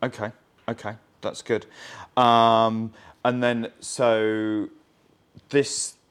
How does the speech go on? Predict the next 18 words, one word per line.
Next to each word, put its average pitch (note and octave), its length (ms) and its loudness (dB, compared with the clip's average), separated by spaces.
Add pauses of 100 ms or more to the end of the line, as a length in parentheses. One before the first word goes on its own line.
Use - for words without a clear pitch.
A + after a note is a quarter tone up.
(260)
this C#3+ 240 -2
is G#2+ 140 -8
a G#2+ 40 -6
separate - 560 -2
thing G#2 340 -6
to G2 420 -4
the F2 120 -10
cookie F2+ 340 -12
banner G#2 440 0
and, F#2 360 -4
and F2 180 -8
the - 40 -16
fact - 480 -10
cookie - 240 -12
banners F2 280 -6
should - 260 -12
be F2 320 -4
applied, E2+ 560 -6